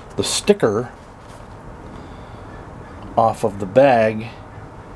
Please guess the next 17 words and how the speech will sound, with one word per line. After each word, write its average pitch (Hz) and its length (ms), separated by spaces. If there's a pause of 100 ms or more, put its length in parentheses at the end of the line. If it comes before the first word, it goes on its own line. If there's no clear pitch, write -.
(1500)
and 107 180
put 131 120
it 113 60
on 110 100
the 104 60
box. 110 480 (600)
So - 160
if 107 140
I 120 100
ever 113 180
need 117 160
a 104 60
rebuild 107 500
kit 113 240 (1800)
for 107 320
this 117 180
style, 110 580